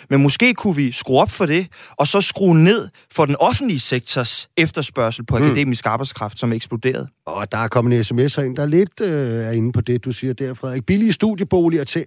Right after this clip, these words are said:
Speaker 2: alle studerende, og start med at skabe flere studiepladser inden for de områder, hvor der mangler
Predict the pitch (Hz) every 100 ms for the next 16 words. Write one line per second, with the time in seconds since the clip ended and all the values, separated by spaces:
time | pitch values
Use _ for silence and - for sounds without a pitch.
0 | - 180 214 196 165 156 151 131 147 143
1 | - _ _ _ _ 135 127 147 127 139
2 | 123 - 127 - 131 113 127 113 117 110
3 | 113 117 113 107 113 95 104 107 110 117
4 | 117 104 104 113